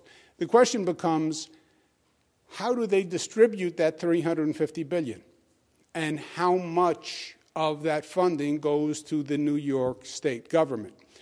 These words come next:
We don't know, in short, uh, what level of aid we will get. But the budget is dependent on that number.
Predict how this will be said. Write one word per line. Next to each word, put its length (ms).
We 180
don't 300
know, 320
in 120
short, 500
uh, 140
what 380
level 580
of 160
aid 580
we 180
will 240
get. 440
But 340
the 160
budget 500
is 160
dependent 840
on 540
that 240
number. 440